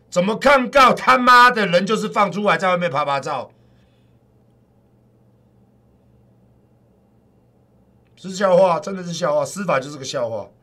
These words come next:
你演给各位看嘛。没权没势的人，官-，权-，权势不够大的人，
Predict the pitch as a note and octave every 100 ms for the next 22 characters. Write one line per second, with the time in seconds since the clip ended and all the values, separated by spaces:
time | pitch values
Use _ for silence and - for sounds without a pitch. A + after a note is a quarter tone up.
0 | _ _ _ _ _ _ _ _ _ _
1 | _ _ _ C3+ D3 D#3+ G3+ D#3 C3 F3
2 | E3+ D#3+ C#3 G#2 E2+ _ _ _ _ -
3 | - _ _ _ _ _ _ _ _ _
4 | _ _ _ _ - D#3 A3+ D4+ - G3+
5 | F#3+ G#3 G3+ G3 A3 - B3 A3 E3+ C#3+
6 | A#2+ A2 A2 _ _ _ _ _ _ _
7 | _ _ _ _ _ _ - C4 C4+ -
8 | _ - G#3 - - G3 A3+ B3 C#4+ B3+
9 | F3+ G#3+ A3 - G#3 E3+ C3+ A2 G2